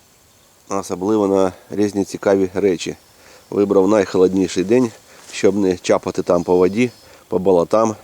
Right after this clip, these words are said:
А зима така, що сьогодні двадцять третє, напевне, чи двадцять друге січня. Квітують троянди. І що мені ось цікаво,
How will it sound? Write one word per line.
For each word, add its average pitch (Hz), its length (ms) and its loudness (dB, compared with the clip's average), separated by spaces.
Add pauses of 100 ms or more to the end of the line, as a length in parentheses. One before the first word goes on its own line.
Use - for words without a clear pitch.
(1160)
А 98 200 0
зима 95 280 2
така, 127 340 0
що 107 340 2 (640)
сьогодні 113 420 2
двадцять 120 360 -2
третє, - 340 -2
напевне, 92 460 0
чи - 120 -4
двадцять 104 320 -4
друге 110 360 -2 (960)
січня. 123 500 0 (960)
Квітують 98 500 -2
троянди. 117 640 2 (1200)
І 123 140 -4
що 123 180 2
мені 120 320 4
ось 110 120 -2
цікаво, 101 520 0